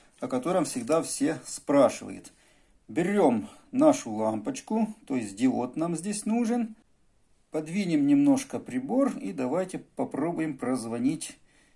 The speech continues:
диод. Загорается светодиод, значит, у нас прибор в состоянии зажечь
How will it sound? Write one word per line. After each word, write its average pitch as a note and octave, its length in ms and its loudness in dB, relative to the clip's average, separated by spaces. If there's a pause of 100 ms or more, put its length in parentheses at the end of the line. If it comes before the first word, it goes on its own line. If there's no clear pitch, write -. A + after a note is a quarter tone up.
(200)
диод. A#2 680 0 (2250)
Загорается E3 680 4
светодиод, G3 640 -2 (300)
значит, G#3+ 420 -4
у B2+ 40 0
нас - 220 0
прибор B2+ 460 -6 (680)
в - 60 -16
состоянии G#3 840 2
зажечь C#3 680 -2